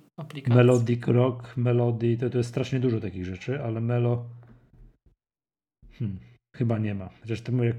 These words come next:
Speaker 2: wiesz co, klikam Melo, to tu jest kilkanaście ekranów różnych stacji, które mają słówko Melo
Speaker 1: A.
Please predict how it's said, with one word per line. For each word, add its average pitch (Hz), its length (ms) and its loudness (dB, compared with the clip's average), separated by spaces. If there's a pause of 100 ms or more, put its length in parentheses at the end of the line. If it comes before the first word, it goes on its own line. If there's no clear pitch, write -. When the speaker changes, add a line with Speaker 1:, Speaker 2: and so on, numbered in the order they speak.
(100)
Speaker 2:
wiesz 120 100 0
co, 123 140 0
klikam 135 440 2
Melo, 147 360 4
to 147 120 -8
tu 135 140 0
jest 131 260 0
kilkanaście 131 600 0
ekranów 123 460 2
różnych 110 340 -2
stacji, 120 360 0
które 110 180 0
mają 107 200 2
słówko 113 340 0
Melo 117 460 10
Speaker 1:
A. - 60 -12